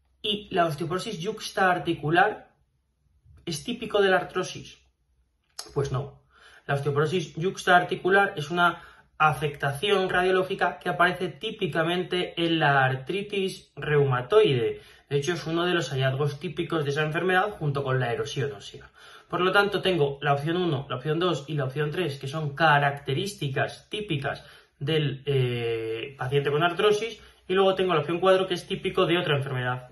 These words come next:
Así que tendré que marcar la opción cuatro. Osteoporosis yuxtaarticular no es un hallazgo típico de la artrosis.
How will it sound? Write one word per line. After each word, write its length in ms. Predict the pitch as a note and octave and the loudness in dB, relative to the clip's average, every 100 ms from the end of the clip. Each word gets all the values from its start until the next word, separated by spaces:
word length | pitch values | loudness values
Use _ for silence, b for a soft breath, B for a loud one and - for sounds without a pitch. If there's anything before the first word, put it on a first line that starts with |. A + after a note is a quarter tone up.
| - | -8
Así 260 | C#3+ D3+ | -6 -4
que 120 | E3 | -2
tendré 260 | D#3 D3+ D3+ | -2 -2 -2
que 80 | D#3 | -2
marcar 380 | E3 D#3+ E3 - | -2 0 -2 -2
la 160 | D3+ | -2
opción 340 | D3 C#3 D#3 C3 | 0 0 0 -2
cuatro. 360 | C#3+ - C3+ B B B | -4 -8 -10 B B B
Osteoporosis 800 | D3+ C3+ C3+ D3 D3 C3+ - - | -4 0 2 4 2 0 -8 -6
yuxtaarticular 880 | C3+ F3+ - A#2 D3 F3+ E3 D#3 - | 0 0 -2 -8 -4 0 2 2 -2
no 140 | D#3 D#3 | -4 -4
es 80 | |
un 80 | D3+ | 0
hallazgo 480 | D3+ C3+ B2 B2+ - | 2 2 0 -4 -6
típico 600 | C3+ B2 A2 - G#2+ - | -8 -8 -8 -10 -10 -10
de 120 | - | -10
la 100 | A2 | -10
artrosis. 560 | G2 - - - - - | -12 -16 -20 -20 -20 -20